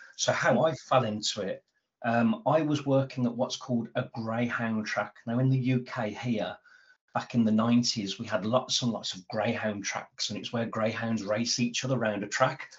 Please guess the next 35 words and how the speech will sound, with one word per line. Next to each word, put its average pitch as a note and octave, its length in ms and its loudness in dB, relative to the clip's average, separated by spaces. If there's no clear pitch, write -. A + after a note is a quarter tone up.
And B2 100 6
I D3+ 200 10
was C3+ 360 8
<laughs> - 40 2
operations C3 920 4
manager A#2+ 560 4
at B2+ 100 2
a C3 60 2
greyhound A#2+ 640 4
track. - 340 -8
And C3+ 120 4
I C3+ 80 6
was C3+ 200 0
working D3+ 640 2
every B2+ 300 0
Friday A2+ 440 0
and F#2+ 80 -6
Saturday - 520 -6
night, F#2+ 420 -8
and F#2+ 80 -6
I - 20 -4
wasn't A#2 240 -2
very F2+ 140 -4
happy. - 480 -8
Uh, G2+ 180 -2
so - 180 0
I B2 40 4
spun - 320 6
a C3 100 2
coin C#3 340 0
in B2 80 2
my A2+ 200 6
office C3 340 -2
one G2+ 160 -2
day, F#2+ 180 -8